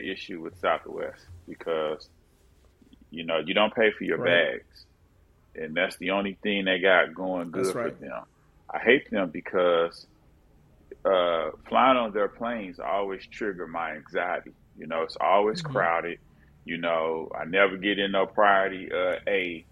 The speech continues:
Speaker 1: uh,
Speaker 2: Nope.
Speaker 1: boarding pass. You know what I'm saying? I'm always in, I'm always in C, you know what I'm saying,
Speaker 2: Yeah.
Speaker 1: C or D, you know what I'm saying? Like, I got a bad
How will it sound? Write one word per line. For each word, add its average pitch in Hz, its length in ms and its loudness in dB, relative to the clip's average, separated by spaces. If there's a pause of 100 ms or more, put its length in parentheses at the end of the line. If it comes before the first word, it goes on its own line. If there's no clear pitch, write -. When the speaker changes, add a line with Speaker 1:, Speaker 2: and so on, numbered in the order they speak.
(500)
Speaker 1:
uh, 82 160 -2
Speaker 2:
Nope. 76 40 -12
Speaker 1:
boarding 95 340 0
pass. 78 600 -6
You 80 120 -12
know 80 80 -6
what 80 100 -4
I'm 85 100 -10
saying? 85 180 -6
I'm 78 120 -6
always 101 540 4
in, 107 240 -8
I'm 85 160 -6
always 101 480 2
in 107 180 -10
C, 101 580 -6 (520)
you 90 140 -6
know 92 120 0
what 90 80 4
I'm 92 80 -6
saying, 101 300 -4
Speaker 2:
Yeah. 135 140 -4
Speaker 1:
C 107 120 -2
or 113 100 0
D, 101 540 -2
you 98 140 -4
know 90 100 0
what 90 60 2
I'm 92 100 -4
saying? 92 240 -4
Like, 92 220 0
I 98 60 0
got 92 180 6
a 90 40 0
bad 101 220 6